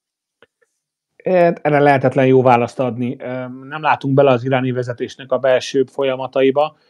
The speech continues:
Én úgy gondolom, hogy Iránnak sokkal inkább megfelel még ez a fajta zavarosban való halászás, mint egy tényleges bekapcsolódás a küzdelmekbe, különösen azért, mert elnökválasztás jön. És, ö, ö,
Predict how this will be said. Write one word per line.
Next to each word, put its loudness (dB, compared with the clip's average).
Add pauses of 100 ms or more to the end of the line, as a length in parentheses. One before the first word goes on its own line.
(140)
Én -6
úgy 0
gondolom, 2
hogy -4
Iránnak -6
sokkal -6
inkább -2
megfelel -4
még -10
ez -6
a -4
fajta -8
zavarosban -2
való -2
halászás, -4 (400)
mint -6
egy -2
tényleges 0
bekapcsolódás 0
a -8
küzdelmekbe, 0
különösen 0
azért, 2
mert -4
elnökválasztás -2
jön. -12 (560)
És, -2
ö, 0
ö, -2